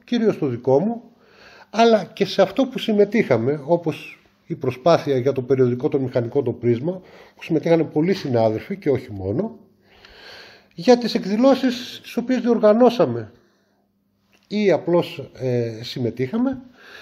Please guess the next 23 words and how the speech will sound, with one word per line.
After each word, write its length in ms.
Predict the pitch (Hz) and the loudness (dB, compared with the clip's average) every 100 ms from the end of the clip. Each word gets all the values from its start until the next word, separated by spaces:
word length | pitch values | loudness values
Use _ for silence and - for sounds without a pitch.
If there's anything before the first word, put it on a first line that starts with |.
| - - _ _ _ | -20 -20 _ _ _
και 140 | - | 0
τη 160 | 277 254 | 2 2
συνεργασία 640 | 240 233 214 214 214 285 | 2 4 4 4 4 2
μας, 280 | 262 262 247 | 4 2 2
ε, 640 | 247 240 233 226 220 220 214 | 2 4 4 2 2 0 0
με 120 | 214 | 0
το 140 | 214 | 4
Αριστοτέλειο 460 | 196 - 202 254 240 | 2 2 -2 0 2
Πανεπιστήμιο, 800 | 208 180 160 - 226 240 262 254 | 2 0 -2 -4 -2 0 0 0
την 140 | 247 | -2
οποία 160 | 240 254 | -2 0
διατηρήσαμε 600 | 240 240 240 247 247 233 | 2 2 2 2 2 0
και 120 | 240 | 0
μετά 280 | 240 240 220 | 0 2 2
την 120 | - | 2
αποφοίτησή 600 | 139 127 - 127 110 185 | -2 -2 -6 -8 -6 0
μας, 300 | 220 262 254 - - - - - - _ | 2 0 -2 -14 -20 -20 -20 -20 -20 _
ε, 880 | 220 226 226 220 214 214 208 208 202 185 175 196 | 0 4 4 4 2 2 0 -2 -4 -6 -6 -6
είτε 220 | 233 233 | -2 -2
συμμετέχοντας 680 | 233 196 190 190 175 156 123 | 0 0 2 0 0 0 0
σε 100 | 156 | 0
ερευνητικά 500 | 139 131 123 123 156 | 0 -2 -4 0 0
προγράμματα, 800 | 131 104 107 123 160 247 240 | 0 2 2 4 0 0 -4